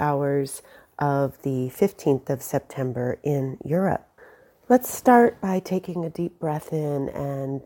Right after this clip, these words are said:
just checking to make sure, whether you're driving or walking or sitting,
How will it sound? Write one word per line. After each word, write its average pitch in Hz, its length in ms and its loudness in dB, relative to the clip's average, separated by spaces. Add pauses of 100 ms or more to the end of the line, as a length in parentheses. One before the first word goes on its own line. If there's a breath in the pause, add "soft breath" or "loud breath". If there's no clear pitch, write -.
just - 320 -8
checking 151 460 -2
to - 160 -8
make 143 200 0
sure, 151 680 0
whether 156 280 0
you're 143 160 0
driving 180 680 0
or 135 320 -4
walking 170 640 -2
or 143 180 -4
sitting, 170 640 0